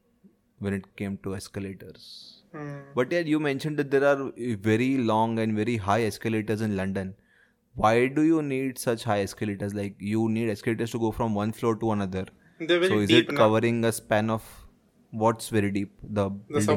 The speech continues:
Speaker 2: subway.
Speaker 1: Oh, the subway. Subway. Oh, all right, all right. Okay,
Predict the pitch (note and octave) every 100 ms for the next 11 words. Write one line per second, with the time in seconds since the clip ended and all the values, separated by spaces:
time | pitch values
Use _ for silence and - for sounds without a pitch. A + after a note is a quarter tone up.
0 | - C#3+ C3+ - _ _ _ _ - D3+
1 | D#3 B2 G#2 G#2 G#2 A2+ G#2 A#2+ G#2 G2
2 | G#2 A2+ - G2 G2+ G#2+ G2 - G2+ -
3 | G#2 G2+ - - - - - _ _ _
4 | _ _ - - G2 F#2+